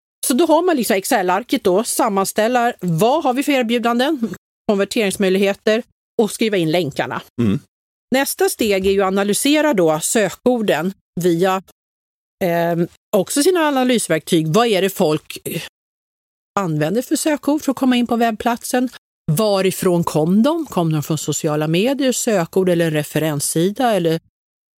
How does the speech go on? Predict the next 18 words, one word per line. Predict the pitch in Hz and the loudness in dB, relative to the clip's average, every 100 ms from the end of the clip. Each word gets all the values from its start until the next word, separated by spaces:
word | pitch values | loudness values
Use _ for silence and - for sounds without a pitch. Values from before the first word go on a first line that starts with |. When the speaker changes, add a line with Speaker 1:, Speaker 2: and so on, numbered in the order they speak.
| _ 175 | _ -2
Speaker 1:
eller | 165 160 | 2 2
en | 156 156 151 | 2 0 -2
kampanj | - 143 - 151 254 254 | -4 -6 -2 0 2 4
eller | 247 240 | 2 0
någonting? | 226 226 220 233 233 - | 2 0 2 0 0 0
Och | 262 - 190 | -2 -2 -2
var | 180 202 175 170 | 0 2 0 -2
stannar | - - 185 151 151 | -4 -4 -2 0 0
de | 156 160 170 | 0 0 0
och | |
var | 147 139 | -2 -4
droppar | 139 147 - 143 | -2 -4 -2 -2
de | 147 151 | 0 0
ur? | 139 156 | 0 -2
Och | 202 | -4
så | - 180 | -4 -4
titta | 208 - 180 | -4 -2 -4
på | - 170 156 | -2 0 0